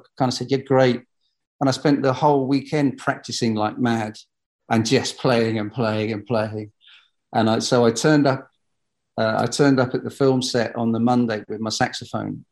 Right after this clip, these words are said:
and I walked into the, they, they sent me to the producer's office. Uh, I've forgotten his name. Anyway, uh, so I walked into the office, and he, he looked at me and went, "Oh, oh, you got your horn. Are you working later?" And I, I said,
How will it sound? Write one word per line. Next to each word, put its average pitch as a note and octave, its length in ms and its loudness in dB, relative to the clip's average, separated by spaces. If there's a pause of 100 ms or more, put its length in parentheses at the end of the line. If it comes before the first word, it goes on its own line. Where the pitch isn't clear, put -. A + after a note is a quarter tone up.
and A2+ 100 -2
I A2+ 40 0
walked B2+ 320 0
into A#2+ 280 2
the, G#2+ 140 -2
they, A2+ 220 -4 (420)
they B2 100 -2
sent B2+ 200 0
me B2+ 60 -4
to - 120 -6
the A#2 80 2
producer's B2 560 0
office. G2+ 400 -8 (840)
Uh, - 840 -20 (640)
I've B2+ 100 -18
forgotten A#2+ 280 0
his A2+ 160 0
name. G#2 300 0 (300)
Anyway, A2 440 4
uh, A#2 320 2
so C#3 380 2
I C#3+ 80 4
walked D#3 300 0
into C#3 200 0
the C3 120 0
office, C3 340 -4
and B2+ 80 0
he, B2+ 180 0
he C#3 120 0
looked D3+ 220 -6
at B2+ 60 -10
me C#3 80 2
and A#2+ 40 -2 (120)
went, - 20 -6
"Oh, G#2+ 400 -6 (180)
oh, C#4 160 2
you A#3+ 140 6
got G#4 180 2
your A#3+ 100 2
horn. A#3+ 460 4 (300)
Are F#3 100 -6
you A3+ 100 0
working C#4 380 4
later?" G#2+ 480 0 (580)
And C3+ 100 0
I, C#3 160 0 (540)
I D3 80 -2
said, - 280 -2